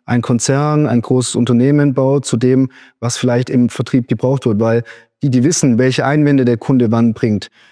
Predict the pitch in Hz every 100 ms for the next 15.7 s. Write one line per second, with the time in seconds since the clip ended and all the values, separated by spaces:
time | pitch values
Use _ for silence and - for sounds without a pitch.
0 | _ - 123 147 143 123 160 151 151 135
1 | 127 120 127 127 - 127 113 98 - _
2 | _ _ 131 127 127 120 _ _ 160 156
3 | 160 143 120 131 139 143 139 120 123 -
4 | 156 - 127 123 120 110 117 110 120 117
5 | 113 127 123 107 104 123 120 - 120 117
6 | 123 117 117 - 147 - - 113 120 120
7 | 117 117 - - - _ 110 - 131 127
8 | 117 - 139 - 120 123 117 117 - 117
9 | 113 139 - 147 143 120 123 - 120 -
10 | 120 113 113 113 120 - 120 - 123 120
11 | 139 156 - - - - _ 123 127 123
12 | 139 127 127 - 160 - 160 147 147 131
13 | 123 - 147 - 127 120 110 110 117 117
14 | - 135 127 151 131 120 135 127 - 131
15 | 139 120 113 131 - 120